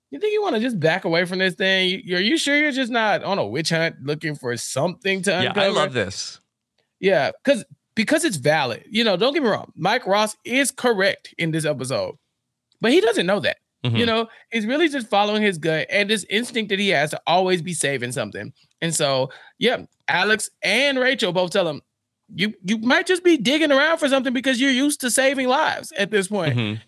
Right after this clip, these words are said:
Speaker 1: And, um, when he gets ready to back off, it turns out that he's actually correct. And that's when we see that he has a photographic memory for the inside of the freezer as well.
Speaker 2: <laughs> Yeah. So I kind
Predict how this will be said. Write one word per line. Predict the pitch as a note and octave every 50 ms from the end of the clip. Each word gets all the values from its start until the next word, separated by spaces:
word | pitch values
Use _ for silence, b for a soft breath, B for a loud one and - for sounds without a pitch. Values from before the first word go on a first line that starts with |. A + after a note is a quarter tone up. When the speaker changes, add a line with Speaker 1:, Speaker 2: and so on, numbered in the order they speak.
| _
Speaker 1:
And, | - G3+ G3 G3 G3 F#3+ F#3+ F#3 D#3
um, | F3+ F#3+ F#3 F#3 F3 E3 D#3+ _ _
when | - E3 G#3
he | A3+
gets | F#3+ A3+ A3+ G3+
ready | A#3 A3+ A3
to | G#3+
back | F3+ G#3 G#3 G#3 G#3
off, | G#3+ G#3 G#3 G#3+ G#3 -
it | - D#3+
turns | - G3+ G3 F#3 F3+ E3
out | E3+ D#3+ D#3+ D#3+ D3+
that | C#3+ C3+ - _
he's | - E3+ F#3+ F3+
actually | F#3+ G3 F#3+ - - D#3+ C#3+ C3 - -
correct. | - G3 F#3 F#3 D#3 B2+ - -
And | D3+ D3+ D3+
that's | D3+ D#3+ D#3
when | E3 D3+
we | D3 C#3+
see | C#3 - C#3+ C3
that | B2 A#2+ A2+ - _ _ _ _
he | - E3+
has | D#3+ D3+ C3+ D#3
a |
photographic | C#3+ D#3+ C#3+ C#3 C#3 C#3 C#3+ C#3+ C#3+ C3+
memory | C#3+ C#3+ C3+ C3+ C3+ C3+
for | C#3+ C3+
the | B2+ B2+ G2
inside | D3 C#3+ - C#3+ C3 B2
of | A#2
the | A#2 A#2
freezer | - - C3+ B2 B2 A#2+
as | A#2+ A2+
well. | A#2 A2 - - - F#2 G2
Speaker 2:
<laughs> | G2+ G#2
Yeah. | C#3 D3 A#2+ C3+ A#2+ - B B B B B
So | B A3+
I | - A#3 A#3 -
kind | - D#3 G3+ A3 E4 G4+